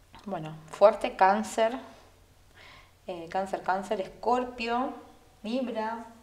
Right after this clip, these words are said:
Acuario, Capricornio, Virgo.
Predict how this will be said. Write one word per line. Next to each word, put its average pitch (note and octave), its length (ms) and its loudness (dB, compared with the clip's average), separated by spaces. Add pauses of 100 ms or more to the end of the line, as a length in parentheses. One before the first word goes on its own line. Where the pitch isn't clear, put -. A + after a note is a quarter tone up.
(240)
Acuario, A3+ 680 0 (120)
Capricornio, A3 1040 0 (960)
Virgo. B3 680 0